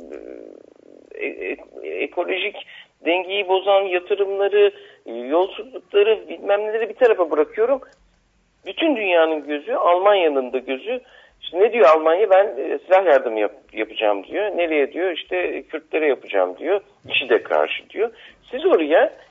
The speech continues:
işide Reyhanlı meselesini açıklamamış. Reyhanlı'daki kamyonların, tırların içerisindeki silahların kime gittiğini söylemeyen, onu açıklığa kavuşturmak isteyenleri ajanlıkla suçlayan,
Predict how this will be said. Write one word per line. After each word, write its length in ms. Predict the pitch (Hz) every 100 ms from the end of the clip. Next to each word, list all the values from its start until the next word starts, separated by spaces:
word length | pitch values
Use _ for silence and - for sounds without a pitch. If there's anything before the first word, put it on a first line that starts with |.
| -
işide 400 | 196 - 202 202
Reyhanlı 480 | 196 196 214 247 208
meselesini 500 | 160 170 160 156 226
açıklamamış. 840 | 185 - - 233 202 123 - - - _ - - -
Reyhanlı'daki 1800 | 156 175 240 294 302 277 262 277 - - _ _ _ _ - 170 202 320 - - - 113 -
kamyonların, 640 | 156 170 165 160 165 156
tırların 340 | 165 170 180
içerisindeki 460 | 175 156 - - -
silahların 380 | 156 151 160 160
kime 260 | - 180
gittiğini 500 | 190 160 - 156 139 131 - - -
söylemeyen, 720 | - 160 156 170 185 117 120
onu 340 | 139 170 233 294 - _ _ _ -
açıklığa 460 | - - - 226
kavuşturmak 460 | 226 175 - 156 151 -
isteyenleri 640 | _ 160 143 147 156 247 - - - 107
ajanlıkla 600 | 143 180 240 277 - 196
suçlayan, 480 | - 151 - 127